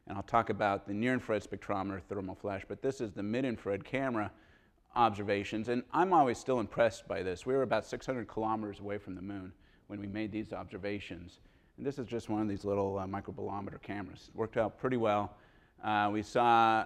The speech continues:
about a, a thermal, uh, plume emerging about four kilometers across, about a second after impact, and, uh, this is, of course, real-time data downlink, so all of our imaging is, is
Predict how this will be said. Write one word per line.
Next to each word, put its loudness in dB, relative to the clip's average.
about 6
a, 0
a -4
thermal, 0
uh, 2
plume 0
emerging 0
about 2
four 2
kilometers -2
across, -2
about -4
a -8
second -2
after -4
impact, -4
and, -2
uh, -2
this -4
is, -4
of -4
course, 2
real-time -2
data -2
downlink, -2
so -6
all -2
of -8
our -6
imaging -6
is, -14
is -10